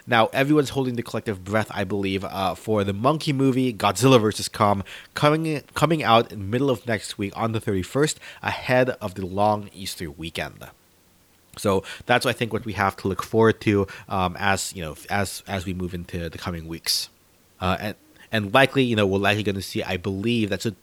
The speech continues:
finally push Foods and New Age out of the top five. Now, uh, total box, now, uh, checking internationally, in Japan, uh, the final Evangelion movie has made forty-five million U S dollars in two weeks, uh, topping the charts over there this weekend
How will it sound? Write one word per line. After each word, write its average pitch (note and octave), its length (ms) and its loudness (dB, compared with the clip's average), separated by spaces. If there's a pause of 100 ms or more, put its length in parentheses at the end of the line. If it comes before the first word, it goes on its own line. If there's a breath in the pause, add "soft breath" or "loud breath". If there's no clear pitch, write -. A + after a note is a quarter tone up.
finally B2+ 400 2
push - 220 -2
Foods G2 320 -4
and F#2+ 100 -8
New F#2 140 -4
Age F2 220 -2
out F#2+ 160 -2
of F2+ 80 -4
the F2 80 -4
top D2+ 180 -6
five. D2 540 -6 (1300 loud breath)
Now, A#2 240 4 (180 loud breath)
uh, G#2+ 160 2
total D#3 300 4
box, C#3+ 400 4
now, A2+ 280 0
uh, G2 140 -2
checking D3 300 -2
internationally, A#2 640 0
in E3+ 280 -2
Japan, C#3+ 580 2
uh, G#2+ 300 -2
the G#2+ 100 -2
final C#3 380 2
Evangelion A2+ 640 2
movie F2+ 280 -2
has F#2 180 -2
made G2+ 180 2 (200 loud breath)
forty-five C#3 680 4
million A#2 360 2
U G#2 120 0
S G2+ 120 0
dollars G2+ 340 0
in E2+ 160 -12
two - 220 -2
weeks, G2 320 -4 (180 loud breath)
uh, G2 160 -2
topping D3+ 300 4
the C#3+ 80 0
charts A2+ 360 0
over G2+ 200 -2
there F#2+ 240 0
this C3+ 260 -4
weekend A2 340 0